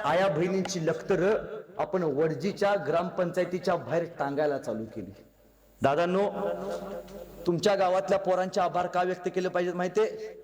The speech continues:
मी महाराष्ट्रभर फिरतोय, महाराष्ट्रभर लावल्यांचे कार्यक्रम घेतले जातात, पण तुमच्या मंडळातल्या या पोरांनी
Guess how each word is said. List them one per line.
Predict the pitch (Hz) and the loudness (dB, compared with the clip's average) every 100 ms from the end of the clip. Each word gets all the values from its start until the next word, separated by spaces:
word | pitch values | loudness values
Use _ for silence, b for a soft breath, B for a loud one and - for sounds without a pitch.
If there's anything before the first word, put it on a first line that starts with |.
| - | 0
मी | 233 | 2
महाराष्ट्रभर | 285 254 311 359 - 349 339 330 330 | 4 2 2 2 2 0 2 2 2
फिरतोय, | 302 - 277 226 180 - - - | 0 2 2 2 2 -2 -4 -2
महाराष्ट्रभर | 185 214 285 285 - 254 226 311 302 - - - 151 | 0 2 2 0 0 0 2 2 2 0 -2 -2 0
लावल्यांचे | 190 226 240 254 233 254 | 4 4 4 2 2 2
कार्यक्रम | 247 233 247 240 | 2 2 2 2
घेतले | 220 214 233 | 2 2 2
जातात, | 220 226 294 294 277 302 202 | 2 2 2 2 -2 -2 0
पण | 202 | 2
तुमच्या | 214 202 240 208 | 0 2 2 2
मंडळातल्या | 202 208 220 214 226 | 2 2 2 4 4
या | 220 220 | 4 4
पोरांनी | 214 214 214 214 285 - - | 4 4 4 2 2 0 -4